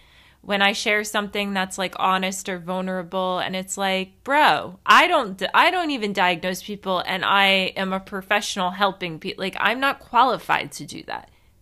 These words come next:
Nor are you. Get out of my comments with your, you know,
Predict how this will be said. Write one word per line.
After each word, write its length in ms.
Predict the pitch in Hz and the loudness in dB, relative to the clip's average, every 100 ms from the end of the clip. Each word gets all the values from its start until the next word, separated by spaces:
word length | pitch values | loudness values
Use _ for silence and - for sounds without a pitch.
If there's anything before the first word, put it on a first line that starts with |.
| _ - | _ -12
Nor 260 | 170 277 311 | -4 0 2
are 220 | 302 285 | 4 2
you. 460 | 220 240 202 156 - | 0 -4 -4 -6 -6
Get 320 | 165 220 - | -2 -2 -2
out 220 | - 220 226 | 0 0 0
of 60 | |
my 200 | 214 214 | -2 -4
comments 680 | 214 214 190 180 151 - - | -4 -2 0 0 -2 -6 -10
with 200 | 160 156 | -12 -8
your, 460 | 175 170 165 160 - _ _ _ | -6 -4 -2 -4 -8 _ _ _
you 140 | - 196 | -6 -2
know, 300 | 139 - | -2 -4